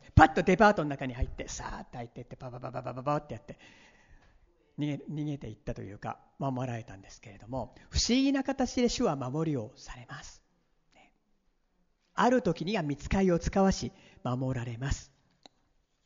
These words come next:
三つ目、主の臨在の中、ザウェイ。主の道というのは臨在があります。臨在というのは神様はそこに強く望むということです。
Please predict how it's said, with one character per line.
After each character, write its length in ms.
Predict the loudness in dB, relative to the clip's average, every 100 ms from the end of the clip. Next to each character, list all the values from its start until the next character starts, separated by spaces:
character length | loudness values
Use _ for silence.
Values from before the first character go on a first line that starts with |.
| -20 -20 _ -6
三 120 | -6
つ 160 | -2 0
目、 260 | 0 -2 -10 -20
主 240 | 0 4 6
の 160 | 6
臨 400 | 6 4 4 2
在 280 | 6 6 6
の 120 | 4
中、 400 | 4 2 0 -2 -4 -18 -10
ザ 260 | 0 2
ウ 60 | 6
ェ 160 | 6 6
イ。 200 | 0 -10 -20 _ _ _ _ _ _
主 220 | 0 4
の 180 | 6 4
道 100 | 2 -2 2
と 120 | 4
い 80 | 4
う 100 | 2
の 140 | 2
は 260 | 2 2 -6 -20 -2
臨 280 | 4 4 6
在 200 | 6 8
が 100 | 6
あ 40 |
り 100 | 4
ま 160 | 0 -2
す。 200 | -12 -18 _ _ _ _ _ _ _ _ _ _ _ 0
臨 360 | 2 4 2
在 260 | 6 6 6
と 80 | 4
い 80 |
う 60 | 2
の 80 | 0
は 80 | -2
神 260 | 0 0
様 280 | 2 0 0
は 80 | -2
そ 120 | -2
こ 140 | 0
に 180 | 2 0 -2 -18 -6
強 400 | 0 4 6 6
く 180 | 4
望 440 | -2 -2 2 4 6
む 140 | 4
と 100 | 4
い 120 | 0
う 80 | -2
こ 120 | -4
と 80 | -6
で 160 | -10 -12
す。 200 | -14